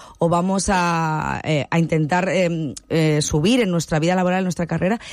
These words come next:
se nos pide experiencia. ¿Qué pasa, eh, cuando quien más experiencia tiene, luego al final llega un momento en que parece que eso ya no sirve?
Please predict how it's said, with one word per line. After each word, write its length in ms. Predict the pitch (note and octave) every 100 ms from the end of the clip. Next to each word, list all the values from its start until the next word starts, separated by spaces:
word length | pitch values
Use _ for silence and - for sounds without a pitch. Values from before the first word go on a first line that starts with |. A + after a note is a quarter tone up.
| -
se 160 | - G3
nos 140 | E3+
pide 180 | A#3+ E4+
experiencia. 760 | - - E3+ F#3 D#4 - D#3 - - -
¿Qué 140 | C#4+
pasa, 360 | B3+ C4 - F#4+ - _ _ _ _ -
eh, 420 | F#3+ F3 D#3+ D#3+
cuando 280 | F#3 F#3 F3+
quien 280 | G#3 F#3 F#3+
más 220 | F#3+ C4
experiencia 640 | C#4+ B3 B3+ C4 B3+ A#3+ G3
tiene, 220 | A#3 D4
luego 160 | A3+ B3
al 80 | A#3
final 220 | A#3 C4
llega 140 | C4
un 60 | B3
momento 280 | A3+ A#3 C4+
en 60 | A#3
que 100 | G#3
parece 300 | F#3 F#3+ B3+
que 80 | G#3+
eso 120 | G#3
ya 160 | F3+
no 100 | E3+
sirve? 380 | D#3 C#3 B2 -